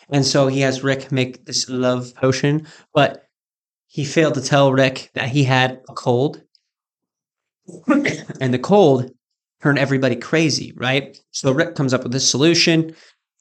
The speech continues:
fix everything, and then it turns them into praying mantises. Praying mantis people. And they go around and they start killing each other.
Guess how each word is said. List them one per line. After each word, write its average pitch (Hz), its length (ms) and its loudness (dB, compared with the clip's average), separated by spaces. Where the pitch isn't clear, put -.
fix 240 240 4
everything, 185 640 2
and 160 160 2
then 165 200 4
it - 80 -10
turns 294 540 -4
them 277 220 0
into 233 640 2
praying 233 440 4
mantises. 185 840 2
Praying 330 320 2
mantis 247 420 0
people. 135 560 0
And 190 80 0
they 190 60 4
go 208 140 2
around 175 220 4
and 180 80 4
they 170 80 4
start 160 240 0
killing 143 280 -2
each 139 160 -4
other. 139 240 0